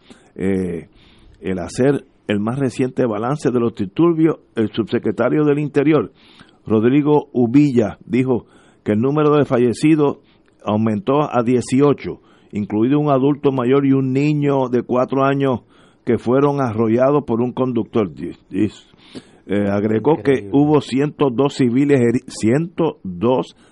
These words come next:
Speaker 1: civiles heridos y noventa y cinco lesionados entre los veinte mil militares y policías que patrullan las calles.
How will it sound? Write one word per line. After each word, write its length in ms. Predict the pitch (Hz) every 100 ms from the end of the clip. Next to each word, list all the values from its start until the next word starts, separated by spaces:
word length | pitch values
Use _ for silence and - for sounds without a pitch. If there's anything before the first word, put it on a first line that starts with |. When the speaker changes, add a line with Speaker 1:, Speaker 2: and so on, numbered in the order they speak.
| _
Speaker 1:
civiles 760 | - 113 104 131 143 147 147 -
heridos 580 | 110 107 139 127 110 113 _ - - _ _ -
y 100 | 120
noventa 480 | 117 120 113 -
y 60 | 104
cinco 420 | - 143 156 156
lesionados 800 | 135 123 - 117 120 135 107 - _ _ _ _ _ _
entre 380 | 107 104 117 117
los 400 | 110 110 104 - -
veinte 520 | - 95 120 113 120 110
mil 380 | 143 147 101 - _ _ _ _
militares 800 | 92 113 120 113 - 139 123 -
y 100 | 104
policías 560 | 95 113 107 - 131 143
que 100 | 123
patrullan 500 | 104 101 113 127 120
las 120 | 107
calles. 360 | - 95 85